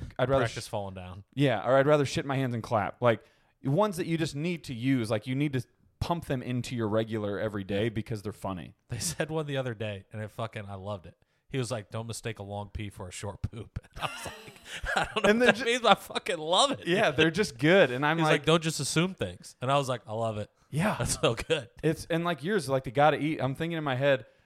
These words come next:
Speaker 1: you know, I'd be typing at the computer or doing something, and somebody'd be like,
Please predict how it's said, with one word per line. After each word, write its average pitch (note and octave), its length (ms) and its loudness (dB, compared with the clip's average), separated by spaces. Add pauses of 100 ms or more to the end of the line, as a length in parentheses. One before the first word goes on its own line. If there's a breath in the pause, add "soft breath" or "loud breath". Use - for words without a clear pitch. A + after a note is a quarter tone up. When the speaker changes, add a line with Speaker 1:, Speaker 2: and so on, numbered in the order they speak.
(140 soft breath)
Speaker 1:
you C3 120 -2
know, B2+ 180 4 (100)
I'd C#3 140 2
be C3 240 -2 (100)
typing C3+ 320 -4
at B2+ 120 -6
the B2 80 -12
computer A2+ 440 -6
or G2+ 220 -4 (260)
doing C3 240 0
something, A#2+ 480 -4 (300)
and B2 140 -8
somebody'd C3 280 -6
be B2+ 60 -4
like, A#2 160 -4